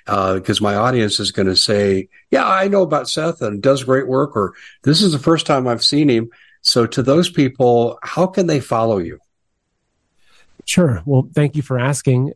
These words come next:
Speaker 2: My, so my show is called Man in America,
Speaker 1: Yeah.
Speaker 2: just as it sounds.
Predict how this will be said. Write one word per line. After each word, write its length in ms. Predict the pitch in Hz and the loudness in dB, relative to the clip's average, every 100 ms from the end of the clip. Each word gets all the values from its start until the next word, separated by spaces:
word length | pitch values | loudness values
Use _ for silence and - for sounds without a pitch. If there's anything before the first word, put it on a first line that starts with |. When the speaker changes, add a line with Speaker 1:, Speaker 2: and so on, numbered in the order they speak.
| - | -2
Speaker 2:
My, 520 | 143 127 127 120 120 | 2 2 2 0 -4
so 160 | - 147 | -4 0
my 120 | 135 | 0
show 280 | - 185 220 | 0 0 0
is 120 | 190 | -2
called 280 | - 143 123 | 0 0 0
Man 400 | 120 127 143 143 | 0 2 0 0
in 380 | 151 131 120 127 | 0 2 4 4
America, 600 | 127 113 110 107 123 113 - | 4 4 2 0 0 0 -2
Speaker 1:
Yeah. 80 | 117 | -2
Speaker 2:
just 120 | - | 0
as 120 | 120 | 0
it 100 | 139 | 0
sounds. 420 | - 113 110 107 | 2 2 2 -2